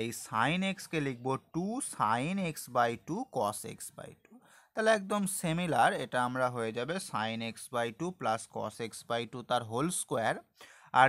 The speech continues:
যেহেতু রুট আছে, তাহলে স্কয়ারটা কেটে গেল। এবার যদি আমরা ইন্টিগ্রেশনটা আলাদা করে নিই, অর্থাৎ integration sin x by two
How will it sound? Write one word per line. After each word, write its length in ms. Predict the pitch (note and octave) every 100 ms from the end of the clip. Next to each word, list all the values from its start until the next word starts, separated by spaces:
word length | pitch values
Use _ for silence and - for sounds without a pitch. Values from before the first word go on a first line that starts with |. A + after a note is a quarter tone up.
| B2+
যেহেতু 300 | C#3+ C#3+ D3+ C#3+
রুট 200 | C#3 E3 E3 D3
আছে, 200 | - C3+ E3
তাহলে 200 | A#2+ A#2 A#2
স্কয়ারটা 480 | - A2+ A#2 - C3 -
কেটে 260 | D#3+ D3+ C#3 C#3
গেল। 120 | C#3+ A3 _ - _ C#3
এবার 160 | C#3 C#3+ C#3
যদি 140 | C#3+ C#3+
আমরা 160 | C3+ C3 B2
ইন্টিগ্রেশনটা 680 | A#2+ B2 A#2+ B2 A#2+ A#2 A#2
আলাদা 280 | G#2+ G#2+ A2 A2
করে 180 | A2+ A2 G#2+
নিই, 100 | F3 A#2+
অর্থাৎ 260 | G#2+ A#2+ A2+ A2
integration 560 | G#2+ A#2 A2+ A2+ - A2+ A2+ -
sin 280 | G#2 A2 A2+ A2
x 20 | - A2+
by 140 | A2+ A2+
two 120 | -